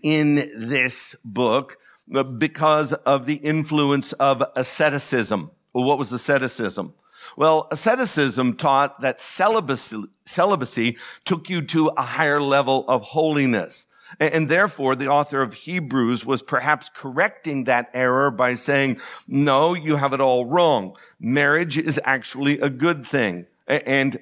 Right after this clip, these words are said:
singleness is acceptable, but it is not spiritually superior."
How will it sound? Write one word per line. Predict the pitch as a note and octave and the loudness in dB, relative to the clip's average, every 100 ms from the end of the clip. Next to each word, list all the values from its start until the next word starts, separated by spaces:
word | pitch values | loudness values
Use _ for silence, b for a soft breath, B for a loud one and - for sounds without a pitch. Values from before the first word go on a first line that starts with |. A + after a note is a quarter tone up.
| - | -6
singleness | - E3+ D#3+ D3 C#3 B2+ - - | -2 0 0 0 2 0 -2 -2
is | C#3+ A2+ | -2 -2
acceptable, | B2+ - - A3 A3 - A2 G#2+ A#2 C3+ B B B | -4 -4 0 0 -2 -8 -6 -4 -4 -6 B B B
but | A#2+ E3 | -2 0
it | D#3 C#3+ | 0 0
is | D#3 C#3 | -2 -2
not | E3+ G3 D#3+ D3+ - | 0 2 2 0 -4
spiritually | - - D3+ D3 C#3 - D3 C#3 | -12 -2 2 2 0 -2 0 0
superior." | - C3+ - E3 E3 D3 G#2+ E2 | 0 -6 -2 0 2 2 0 -2